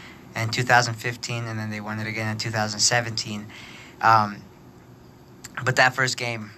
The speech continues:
you know, I had been following them for, what, fourteen, so seven years, six years, and they haven't won anything.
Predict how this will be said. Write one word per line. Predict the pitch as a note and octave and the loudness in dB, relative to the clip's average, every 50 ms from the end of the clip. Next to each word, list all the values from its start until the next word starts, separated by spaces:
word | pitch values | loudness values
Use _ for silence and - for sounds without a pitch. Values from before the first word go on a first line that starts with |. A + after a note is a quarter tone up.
| - | -14
you | A#2 A#2+ | -10 -4
know, | A#2+ A#2 A2 A2 A2 - - - - | -2 0 0 -2 -2 -6 -12 -8 -8
I | |
had | B2+ B2 B2 A#2 | -6 -4 -4 -4
been | B2 A#2+ A#2+ | -4 -2 4
following | A#2+ B2 B2 B2 B2 A#2+ A#2 | 6 6 6 6 6 2 0
them | A#2 A2+ A2+ | -2 -4 -4
for, | A2 - A2 G#2 G#2 G2 - - - - - - - - - - - | -4 -4 -4 -4 -4 -6 -10 -16 -20 -20 -20 -20 -20 -20 -20 -16 -8
what, | A#2+ A2 G2 - - - - - - - - - - - | -4 -4 -4 -4 -8 -14 -20 -20 -20 -20 -20 -20 -20 -16
fourteen, | - - - A#2 A#2 A#2 - - B2 A#2+ A2+ A2+ A2+ | -10 -6 -4 -4 -4 -4 -6 -8 -6 -4 -4 -4 0
so | A2 G#2+ A#2 A2+ A2 A2 | 0 0 0 0 0 0
seven | G#2+ - B2 A#2+ A2+ A#2 A#2 A2+ | 0 2 2 2 0 0 -2 -2
years, | A2+ A#2 A#2 A#2 A#2 A2+ | 0 0 0 0 2 4
six | - - - A#2 - - - | 2 2 4 4 2 2 2
years, | A#2+ A#2 A#2 A2+ A2+ A2+ - - - - - - - - - - - | 2 0 0 0 0 0 -2 -2 -4 -10 -18 -20 -20 -20 -18 -8 -4
and | - B2 B2 A#2 | -2 -2 0 0
they | A#2 | 2
haven't | A2+ A#2 A#2+ A#2 A#2 G#2+ G#2+ | 4 4 4 2 2 -2 -4
won | A2+ A#2 A#2 A#2 | -4 -4 -4 -4
anything. | A2+ A2+ A2+ A2+ A2 - A#2 A2+ A2+ A2+ A2 G#2+ | -6 -8 -10 -10 -10 -8 -8 -6 -6 -8 -10 -12